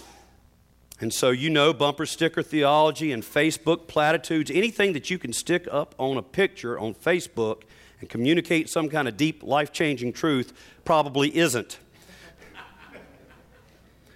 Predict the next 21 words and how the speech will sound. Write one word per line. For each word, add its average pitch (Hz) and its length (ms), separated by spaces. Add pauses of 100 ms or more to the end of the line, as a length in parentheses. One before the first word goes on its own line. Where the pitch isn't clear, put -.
(460)
These 180 260
do 175 80
not 165 200
have 147 180
the 139 80
power 139 800
to 143 120
deal 131 560
with 120 300
what 127 320
this 127 220
woman 120 280
experienced. - 1000 (800)
In 120 100
fact, 170 340
beloved, 143 320
let 151 100
me 151 80
tell 156 200
you 156 120
something. 117 480